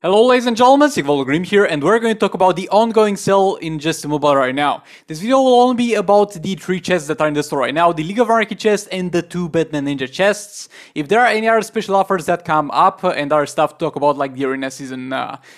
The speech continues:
uh, character, we'll talk about that later today in the Injustice Mobile news episode, and on that one, I'll also open some chests myself. Today, we're going to talk about the three chests and what's the best one to open for yourself.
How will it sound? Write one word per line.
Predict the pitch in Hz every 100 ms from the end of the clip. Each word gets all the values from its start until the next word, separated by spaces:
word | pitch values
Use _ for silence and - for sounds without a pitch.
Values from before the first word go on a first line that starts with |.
| _
uh, | - 135
character, | 131 214 233 269 226
we'll | 214
talk | 208 214
about | 214 208
that | 202 190
later | 160 170 185 180
today | 180 156 135 165 175
in | 160 156
the | 151
Injustice | 139 139 139 -
Mobile | 139 135 131
news | 131 127
episode, | 175 - 180 -
and | 156 147
on | 143 135
that | 135 160
one, | 160 156 -
I'll | 139
also | 139 135 135
open | 127 131
some | 127 127
chests | 127 131 -
myself. | 113 - 240 180 - _ - - _
Today, | 175 202 277
we're | 277
going | 269 262
to |
talk | 262 254
about | 247 233
the | 220 220 220
three | - 220
chests | 208 220 208
and | 196
what's | 175 180 208 -
the | 208
best | 156 190 190
one | 190 185
to | 180 156
open | 160 175 160
for | - 160
yourself. | 131 127 - 196 262 - -